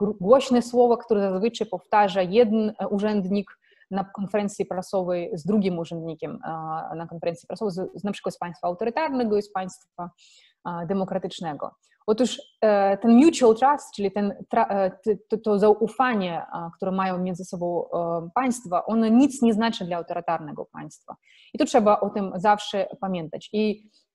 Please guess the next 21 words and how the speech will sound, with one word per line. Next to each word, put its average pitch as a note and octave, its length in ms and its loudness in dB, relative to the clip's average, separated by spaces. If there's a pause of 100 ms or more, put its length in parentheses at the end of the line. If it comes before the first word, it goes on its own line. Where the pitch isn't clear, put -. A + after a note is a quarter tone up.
spotykaliśmy A#3+ 640 2
się A3+ 160 0
z A3 100 -6
tym, C#4 180 2
że G#3 100 0
nawet A3 360 2
prawnikom G#3 840 2 (220)
bardzo A3 420 4
ciężko A#3 440 0
w - 60 -20
to G3 100 -4
uwierzyć, A#3+ 400 0
ponieważ, A3+ 360 2 (100)
ponieważ A#3+ 260 2
oni A#3 280 4
byli A3+ 340 2
ucze-, A#3+ 500 0
nauczeni A3 540 0
w - 80 -20
taki A3 260 -2
sposób, B3+ 580 -6